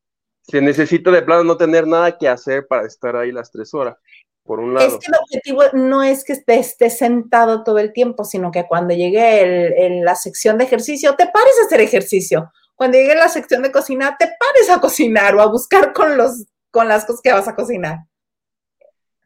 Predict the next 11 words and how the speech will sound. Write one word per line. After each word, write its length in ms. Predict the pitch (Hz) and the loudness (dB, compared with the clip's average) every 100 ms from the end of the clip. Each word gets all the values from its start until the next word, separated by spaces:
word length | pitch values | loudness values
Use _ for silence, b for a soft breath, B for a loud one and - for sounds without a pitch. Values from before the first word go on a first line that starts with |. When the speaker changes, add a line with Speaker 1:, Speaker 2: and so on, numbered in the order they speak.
| _ | _
Speaker 1:
Pero 240 | 151 156 156 | -2 0 0
¿quién 160 | 202 | 0
en 100 | 240 | 0
su 80 | 285 | 0
sano 260 | 185 214 226 | 0 0 0
juicio 260 | 240 196 | -2 -2
hace 260 | 240 214 202 | -2 0 -2
eso? 420 | 196 185 135 - _ _ _ _ | -2 -8 -10 -16 _ _ _ _
¿Estás 220 | _ 156 | _ -6
de 60 | 190 | -6
acuerdo? 580 | 202 160 143 156 294 | -2 -2 0 -2 -2